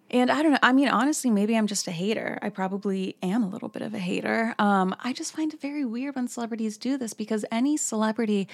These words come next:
at any given point could make a video like that and they would be completely in the right to do it. Any creator could do that too. And I know I'm probably coming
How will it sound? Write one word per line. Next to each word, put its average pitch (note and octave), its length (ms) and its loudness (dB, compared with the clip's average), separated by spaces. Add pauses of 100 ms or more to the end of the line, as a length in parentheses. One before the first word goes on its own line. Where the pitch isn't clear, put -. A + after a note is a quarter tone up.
(220)
at G#3 220 0
any A3 280 2
given F#3+ 480 0
point G3 640 -2
could F#3+ 160 -2
make F#3+ 260 0
a F#3+ 60 -2
video G3+ 480 0
like A#3 260 -4
that B3 260 0
and G3+ 140 2
they G3+ 80 2
would G3 140 2
be G3 100 -2
completely A#3+ 580 -4
in A3+ 80 2
the F#3 100 -2
right F3 260 -4
to G3 100 -4
do - 200 -6
it. - 140 -8
Any G#3+ 200 2
creator F#3 500 -2
could F3 140 -12
do F#3 140 -4
that - 180 -4
too. - 280 -2 (300)
And G#3+ 100 0
I A3+ 60 4
know B3 180 6
I'm A#3 100 4
probably G#3 240 0
coming G3 340 0